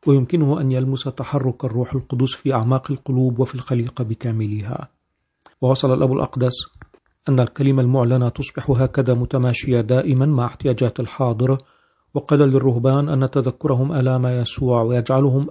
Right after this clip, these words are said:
أنبياء محبة المصلوب في عالم يفقد معنى المحبة. أما عن الرجاء فقال البابا فرانسيس إنه يعني أن نرى في البذرة التي تموت السنبل الذي تتضاعف ثماره،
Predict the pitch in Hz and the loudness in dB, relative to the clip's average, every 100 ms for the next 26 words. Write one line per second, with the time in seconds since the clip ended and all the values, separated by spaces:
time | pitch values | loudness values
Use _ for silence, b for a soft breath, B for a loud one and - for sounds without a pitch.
0 | - 156 135 123 139 123 113 156 117 - | -4 0 0 0 0 0 -2 -4 -6 -4
1 | 123 113 120 - 123 120 - 139 123 117 | -6 -6 -8 -4 -2 -2 -2 0 0 0
2 | - 131 120 120 120 120 113 b b b | -4 -4 0 0 0 -2 -4 b b b
3 | b 135 139 - - 120 123 113 113 131 | b -4 -4 -4 -4 -2 0 0 -2 -2
4 | 120 - 127 123 - - _ _ _ - | -4 -4 -8 -8 -10 -12 _ _ _ -20
5 | - B B B B 135 131 123 127 127 | -20 B B B B 2 4 4 4 2
6 | 117 131 - - 143 131 117 127 120 - | 2 2 0 -6 -2 0 2 0 0 -2
7 | 127 113 - 147 - 131 123 120 123 117 | -2 -2 0 0 0 -4 0 0 0 0
8 | 139 160 120 127 117 - 127 123 123 131 | 0 0 -2 0 -2 -4 -2 0 2 2
9 | 120 120 127 123 120 135 139 - - - | 2 0 -2 -2 0 0 -2 -6 -8 -4
10 | 151 135 131 123 120 120 135 135 117 113 | -2 0 0 0 -2 -4 -6 -4 -2 0
11 | 113 - 127 131 110 110 104 | -2 -4 -6 -4 -4 -6 -10